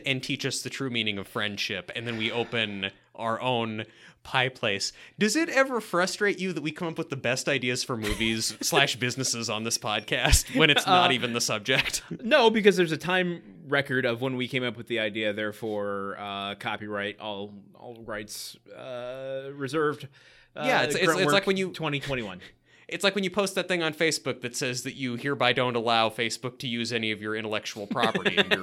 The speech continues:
Speaker 1: legally
Speaker 2: <laughs>
Speaker 1: ironclad. Yeah, yeah. I, I totally get it.
Speaker 2: Yep.
Speaker 1: That's a reference to a thing people were doing five years
Speaker 2: Oh,
Speaker 1: ago.
Speaker 2: man,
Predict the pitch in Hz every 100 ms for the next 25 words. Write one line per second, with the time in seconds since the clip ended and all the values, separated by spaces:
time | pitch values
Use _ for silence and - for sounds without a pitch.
0 | 208 220 - - - - 95 92 - 90
1 | - 117 107 98 85 - - 127 120 123
2 | 127 160 135 127 123 117 104 - - -
3 | - - 143 - - 190 196 180 170 170
4 | - 151 143 156 143 135 - 147 147 135
5 | 135 135 131 123 117 120 - 143 151 143
6 | 135